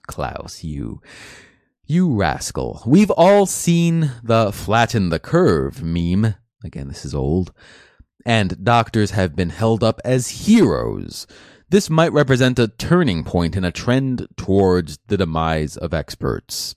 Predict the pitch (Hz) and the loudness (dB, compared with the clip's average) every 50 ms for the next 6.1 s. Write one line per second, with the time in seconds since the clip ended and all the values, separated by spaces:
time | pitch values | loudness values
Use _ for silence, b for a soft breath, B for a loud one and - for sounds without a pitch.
0 | - _ _ - - - - 78 85 85 - - 90 85 73 69 60 62 - 85 | -18 _ _ -18 -12 -8 -6 -4 -4 -6 -4 -4 -4 -4 -4 -4 -8 -8 -8 -10
1 | 76 78 - - 131 175 185 139 82 76 67 82 82 82 85 - - - 90 85 | -10 -8 -4 -2 0 0 0 0 -2 -4 -2 -2 -2 -2 -4 -6 -6 -10 -10 -8
2 | - - 92 85 80 80 - 87 85 82 80 78 76 80 87 90 82 - - 117 | -6 -4 -4 -4 -4 -4 -4 -4 -4 -4 -6 -6 -6 -6 -4 -6 -6 -4 -6 -6
3 | - - - - 165 - - _ - - - b b b b b b b b - | -6 -4 -2 0 0 0 -2 _ -18 -20 -20 b b b b b b b b -2
4 | 185 196 170 170 180 165 170 185 190 185 - 233 208 123 98 87 87 123 170 175 | 0 0 0 0 -2 -2 -2 -2 0 2 2 4 4 4 2 0 -2 -2 -2 -2
5 | 180 214 220 214 214 220 190 160 - - - 196 160 - 185 175 165 107 82 67 | -2 -2 0 0 2 2 0 0 -2 -2 -4 -4 0 0 2 2 2 2 0 -2
6 | - - | -6 -12